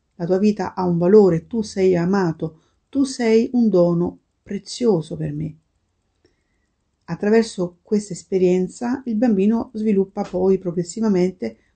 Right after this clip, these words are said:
un senso stabile della propria dignità personale e rinsalda la propria autostima.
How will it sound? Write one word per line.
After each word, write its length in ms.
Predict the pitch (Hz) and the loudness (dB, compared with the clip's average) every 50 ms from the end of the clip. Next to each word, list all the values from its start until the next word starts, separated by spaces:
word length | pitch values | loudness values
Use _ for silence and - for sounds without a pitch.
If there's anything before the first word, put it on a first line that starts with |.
| _ _ | _ _
un 160 | - 233 226 | -4 -4 -2
senso 320 | - 269 262 226 - 214 | 2 2 2 2 2 -2
stabile 600 | 202 - - - 262 214 170 160 156 151 151 151 - _ _ | -6 -8 -8 -6 -6 -4 -2 0 0 -2 -2 -4 -10 _ _
della 260 | - 165 160 175 175 | -4 -2 0 0 0
propria 320 | 180 208 196 - 190 170 165 | 0 -4 -4 -2 -2 -2 -2
dignità 760 | 156 156 160 196 190 190 185 175 175 214 208 190 151 151 - _ _ _ _ _ | -2 -2 -2 0 0 0 0 0 0 -2 -2 -2 -4 -6 -10 _ _ _ _ _
personale 760 | _ 160 151 151 - - 151 160 160 151 143 165 165 165 - _ _ _ _ _ _ _ _ _ _ | _ -12 -12 -12 -8 -6 -4 -4 -2 -2 -4 -6 -6 -8 -12 _ _ _ _ _ _ _ _ _ _
e 120 | 247 240 | -2 2
rinsalda 540 | 262 285 277 226 - - 156 180 190 214 190 | 6 6 6 6 6 2 -2 0 0 2 2
la 100 | 175 160 | 0 0
propria 240 | - 160 151 175 - | -2 -6 -8 -8 -8
autostima. 580 | - - 156 - - - 226 208 180 165 160 | -8 -10 -12 -14 -10 -4 -2 -2 -2 -2 -4